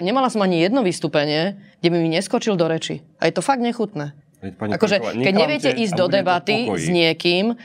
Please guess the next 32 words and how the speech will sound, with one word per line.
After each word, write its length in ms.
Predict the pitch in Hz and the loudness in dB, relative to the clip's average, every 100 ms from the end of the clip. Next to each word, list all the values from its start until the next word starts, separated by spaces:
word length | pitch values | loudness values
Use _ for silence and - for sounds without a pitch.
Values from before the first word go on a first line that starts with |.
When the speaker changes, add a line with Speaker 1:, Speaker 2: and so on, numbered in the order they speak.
| - | -4
Speaker 1:
tak 100 | 180 214 | -2 0
prosím 240 | 202 220 | -2 0
vás, 160 | 202 202 | 2 2
akože, 240 | 196 208 | 0 -2
tak 160 | 202 208 | 0 0
nechoďte, 320 | 226 247 - | 0 -2 0
tak 120 | 214 220 | 0 0
rovno 160 | 226 | 0
povedzte, 320 | 214 226 208 | 0 0 0
že 80 | 175 | 0
nechcete 400 | 170 170 226 220 | 0 0 0 -2
ísť 60 | 208 | 0
so 80 | 196 | 2
mnou 80 | 190 | 2
do 80 | |
debaty. 480 | 185 190 190 214 208 202 - - - | 2 2 0 0 -2 -4 -14 -20 -2
Kľudne, 400 | 190 214 202 180 | 0 2 0 0
nemusíme 400 | 160 165 170 190 | 2 0 2 0
byť 100 | 175 - | -2 0
spolu 160 | 190 | 0
v 80 | 175 | 2
Speaker 2:
Pani 40 | 190 | 0
Speaker 1:
debate, 260 | 196 196 208 214 | 0 2 -2 -2
Speaker 2:
Koliková, 160 | - - | -10 0
Speaker 1:
ale 200 | 185 180 | 0 2
Speaker 2:
stačí 80 | 170 | 0
Speaker 1:
rešpektujte 600 | 202 240 220 226 220 214 | 0 -2 -2 0 0 0
Speaker 2:
neklamať. 80 | 208 | -2
Speaker 1:
potom, 260 | 214 220 214 208 - 165 | 0 2 0 -4 -10 0
že 320 | 180 180 - | 2 2 0
jednoducho, 420 | 180 190 190 196 | -2 0 0 2
e, 60 | 180 | 0